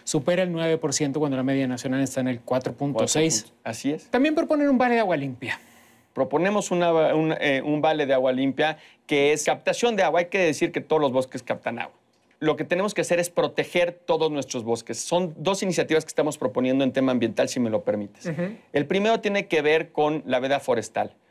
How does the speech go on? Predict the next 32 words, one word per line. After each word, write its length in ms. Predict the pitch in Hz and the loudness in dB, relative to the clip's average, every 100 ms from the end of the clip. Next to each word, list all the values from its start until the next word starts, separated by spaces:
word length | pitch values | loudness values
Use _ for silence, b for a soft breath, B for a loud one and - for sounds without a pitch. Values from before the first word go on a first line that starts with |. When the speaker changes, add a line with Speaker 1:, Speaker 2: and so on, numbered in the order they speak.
| b _ | b _
Speaker 2:
Hoy 380 | 170 214 220 - | 0 0 0 -4
el 400 | 165 160 151 143 | 0 2 2 0
ochenta 440 | 143 156 202 190 - | 0 0 -2 -2 -4
por 100 | 139 | -4
ciento 320 | 160 147 156 | -2 0 2
de 60 | 131 | 4
los 280 | 117 - - | 2 -2 -6
incendios 400 | 127 147 147 - | -4 0 0 -2
forestales, 420 | 123 117 135 135 | -2 -2 0 0
lamentablemente, 880 | 127 120 113 139 135 131 131 135 135 b b b | 0 -2 0 0 2 0 -2 -2 -4 b b b
son 420 | - - 147 143 127 | -6 0 0 0 2
iniciados 560 | 127 117 175 185 - | 2 2 2 2 -2
por 160 | - 120 | 0 2
Speaker 1:
Por 0 | |
Speaker 2:
el 40 | 160 | 2
Speaker 1:
el 40 | |
Speaker 2:
ser 140 | 160 | 2
Speaker 1:
hombre. 160 | 135 127 | 2 0
Speaker 2:
humano, 200 | 120 110 | 0 -2
por 160 | - 117 | -2 2
el 120 | 120 | 2
hombre. 280 | 120 104 - b b b b _ | 2 -2 -10 b b b b _
¿Y 140 | 160 | -4
por 240 | - 180 180 | 0 -2 0
qué? 280 | 208 233 - | -2 -2 -6
Pues 120 | - - | -20 -6
porque, 640 | 131 120 - 131 127 - | -4 -4 -2 2 2 0
eh, 280 | - 127 120 | 0 0 2
una 260 | 143 160 160 | 2 2 2
vez 200 | 156 160 | 2 0
que 160 | - 139 | -2 0
son 380 | 147 143 143 | 2 2 0